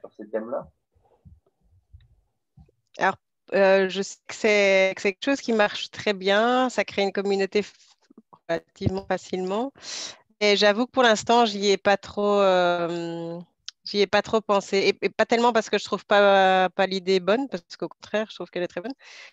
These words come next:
Speaker 2: Mais, euh, c'est plus parce que, il, voilà, tout prend du <laughs> temps.
Speaker 1: Oui, oui, oui.
Speaker 2: Et, euh, c'est pas facile <laughs> sur, euh, sur tous les, sur tous les tableaux en même temps. Mais, euh, mais, mais oui, je, je pense que l'idée est très bonne, ça c'est clair.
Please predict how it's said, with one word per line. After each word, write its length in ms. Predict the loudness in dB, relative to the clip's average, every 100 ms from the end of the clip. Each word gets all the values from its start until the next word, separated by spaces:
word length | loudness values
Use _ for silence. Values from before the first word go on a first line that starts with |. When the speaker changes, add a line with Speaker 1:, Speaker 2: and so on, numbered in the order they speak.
| -4
Speaker 2:
Mais, 340 | 2 4 6
euh, 560 | 6 6 6 4 2 0 -6
c'est 120 | -8
plus 260 | -8 -14 -6
parce 220 | -2 -2 -4
que, 320 | -2 0 -2
il, 80 | -6 _ _ -4
voilà, 160 | -4 -6 -4
tout 120 | -4
prend 220 | 0 2
du 140 | 2 0
<laughs> 0 |
temps. 340 | -4 -4 -6 -6 -12 _ _ -2
Speaker 1:
Oui, 100 | -2 -2
oui, 200 | -4 -6 -6
oui. 340 | -8 -8 -12 -12 -4
Speaker 2:
Et, 220 | 0 2
euh, 120 | 2 2
c'est 160 | 0 -4 _
pas 120 | 2 4
facile 480 | 2 2 2 2 2
<laughs> 80 | -2
sur, 220 | 0 4
euh, 260 | 6 4 4
sur 300 | 2 0 -2
tous 220 | -4 -4
les, 460 | 2 4 4 2 2
sur 160 | 0 -2
tous 120 | 0
les 140 | 0
tableaux 380 | 2 2 4 4
en 120 | 4
même 180 | 0 -2
temps. 260 | -4 -6 -8 -16 -18 -18 -20 -20 _ -6
Mais, 360 | 0 2 4 4
euh, 400 | 4 6 4 2
mais, 220 | 0 -2 0
mais 220 | 0 2
oui, 160 | 0 -2
je, 280 | -6 -16 -16
je 120 | -6 2
pense 260 | 2 2
que 60 | 0
l'idée 340 | -2 0 0
est 40 | 0
très 180 | -4
bonne, 240 | -2 -4 -4
ça 160 | -6
c'est 120 | -4 -4
clair. 480 | 0 0 0 -4